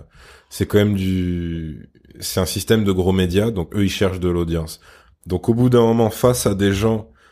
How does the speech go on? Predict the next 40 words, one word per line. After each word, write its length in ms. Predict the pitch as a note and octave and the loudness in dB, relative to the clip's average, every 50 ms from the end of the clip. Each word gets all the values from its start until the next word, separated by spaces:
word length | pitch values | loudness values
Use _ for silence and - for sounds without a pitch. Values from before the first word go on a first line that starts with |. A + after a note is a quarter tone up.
| _ _ _ - | _ _ _ -16
qui 160 | - - F2 | -16 -10 -2
commencent 380 | - G2 F#2+ G2 G#2 G#2 - G2+ | 0 2 2 2 2 0 0 -2
à 60 | F2 | -4
taper 340 | - F#2+ F2+ - - G2+ F#2 | -4 -4 -4 0 0 0 2
des 140 | F2 F2 | 0 -2
cinq 260 | D#2+ - - - A2+ G#2+ | -4 -4 -4 -2 -2 -2
cent 220 | - - A2+ G#2 | -2 -2 -4 -2
mille 180 | G2+ G2+ G2 G2 | -2 -2 -2 -2
ventes 320 | F#2 G2+ G2+ G2 G2 - | -2 -2 -2 -2 -4 -6
à, 400 | E2+ D#2+ D#2 D2 - - - D2+ | -10 -10 -10 -12 -12 -14 -14 -14
à 20 | |
chaque 280 | D2+ - - F#2 E2+ - | -12 -10 -10 -10 -10 -8
sortie, 480 | - - F2+ - - - C3 C#3+ D#3 - - - - - - _ _ _ _ - - _ _ _ _ _ _ _ _ _ _ _ _ _ - | -6 -6 -6 -6 -6 -6 -4 -4 -4 -6 -12 -20 -20 -20 -20 _ _ _ _ -20 -20 _ _ _ _ _ _ _ _ _ _ _ _ _ 2
eux-mêmes, 580 | D3+ E3+ E3+ D3+ C3+ C3+ D3+ F#3 F#3+ D3 G2+ - - | 2 4 4 6 4 4 4 4 2 0 -4 -6 -8
et 280 | - F#2+ F#2+ F2+ D#2 F2+ | -8 -6 -6 -8 -8 -10
c'est, 340 | - - - F#2+ F2 F2 | -10 -8 -6 -4 -4 -6
c'est 200 | E2+ - - - | -6 -6 -2 0
horrible 320 | G2 G2 G#2 A2+ A2+ G#2 G#2 | 0 2 2 0 0 0 -2
à 60 | G2+ | -2
dire, 160 | A#2 D#3+ F3+ D#3 | -2 -2 -2 -2
mais 180 | A#2 G2+ - - | -2 -4 -2 0
eux-mêmes, 480 | A#2+ B2+ C3 B2+ C3+ D3+ F3 A3+ A#3 C3 G2+ | 0 2 2 4 2 2 2 0 -4 -4 -2
même 140 | A2+ A2+ A2+ | -2 -2 -2
si 160 | - - A#2 | -4 -8 -8
ça 160 | - - F#2+ | -4 -4 -2
va 140 | F#2 F2+ F2 | -2 -2 0
à 40 | F2 | 0
l'encontre 580 | F#2 G#2 A2 A2+ A2 - C#3 C3+ B2+ A#2+ A2+ F#2 | 2 2 0 0 -2 -2 -2 -2 -2 -2 -4 -4
de 100 | F2+ F#2 | -4 -4
leur, 340 | F2 E2+ F2 E2+ E2 D#2 D#2+ | -2 -2 -2 -2 -4 -4 -6
euh, 220 | E2 D#2+ D#2 D2+ D#2+ E2 _ _ _ _ _ _ _ - | -6 -6 -6 -8 -10 -12 _ _ _ _ _ _ _ -18
de 200 | D#2+ D#2 E2+ E2 | -10 -4 -4 -2
leur 220 | E2 E2+ E2+ E2 | 0 0 -2 -2
vision 320 | F2 F2+ F#2 F2+ F#2 G2 G2 | -2 -2 0 0 2 2 2
de 40 | |
la 100 | F#2+ F#2 | 2 2
société, 500 | F2+ - F#2 F2+ - F#2 F#2 - C#3 D#3 E3+ | 0 -2 -6 -4 -2 -2 0 2 2 2 2
ils 100 | A#2+ F#2 | 2 0
se 60 | F#2 | -4
disent, 280 | F#2+ A#2 D3 D#3 D3 | -2 0 0 0 0